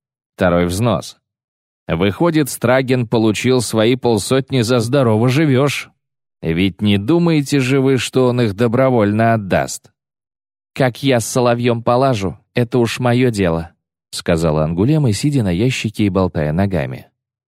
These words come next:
«А договор относительно ведьмака касается дела. И мы это дело сделали. Мы,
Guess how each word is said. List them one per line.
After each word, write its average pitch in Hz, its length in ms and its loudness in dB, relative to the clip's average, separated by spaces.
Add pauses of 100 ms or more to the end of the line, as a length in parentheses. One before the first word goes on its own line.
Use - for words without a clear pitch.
(260)
«А 127 140 2
договор 139 420 2
относительно 113 640 -2
ведьмака 104 680 0
касается 123 640 0
дела. 101 460 0 (540)
И 139 140 2
мы 165 140 2
это 131 280 0
дело 107 300 2
сделали. 101 680 0 (400)
Мы, 135 540 0